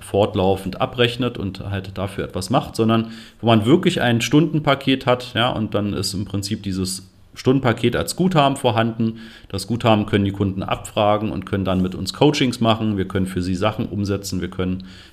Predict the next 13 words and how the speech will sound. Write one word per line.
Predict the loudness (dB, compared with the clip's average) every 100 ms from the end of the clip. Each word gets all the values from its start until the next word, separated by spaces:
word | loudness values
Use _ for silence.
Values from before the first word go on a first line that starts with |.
| -10
das | -10
Tracking | 0 2 4 4 2 -2 -6
prüfen | 2 2 4 0 0
und | -2 -4
überarbeiten. | -2 -2 0 0 0 0 -2 -2
Wir | -4
können | -4 -6 -4
Google | -4 -4
Ads | -4 -4
Kampagnen | -2 -2 0 0 -2
analysieren | -2 0 0 -2 -2 -2
und |
überarbeiten. | -4 -6 -6 -4 -6 -6 -8